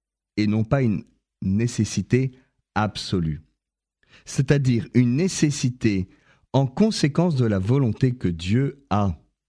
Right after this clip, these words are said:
Il le redit au niveau trente-neuf. Et jamais comme si Dieu était absolument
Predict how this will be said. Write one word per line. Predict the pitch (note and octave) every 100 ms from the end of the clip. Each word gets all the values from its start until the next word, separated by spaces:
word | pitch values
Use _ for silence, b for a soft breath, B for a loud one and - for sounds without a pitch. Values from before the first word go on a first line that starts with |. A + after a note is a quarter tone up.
| _ _
Il | F2
le | F2
redit | F2 G2 B2
au |
niveau | F#2 E2 G#2
trente-neuf. | G#2+ _ - A2+ G#2+ F#2 F2 - - _ _ _ _ _ _ _ B B B B
Et | A2+ A2+
jamais | F#2 D3+ D#3+ C#3 G3
comme | - A2
si | - F#2+
Dieu | F2+ D3
était | A#2+ A#2+ -
absolument | G2 - - - C3+ A#2 G2+ G2+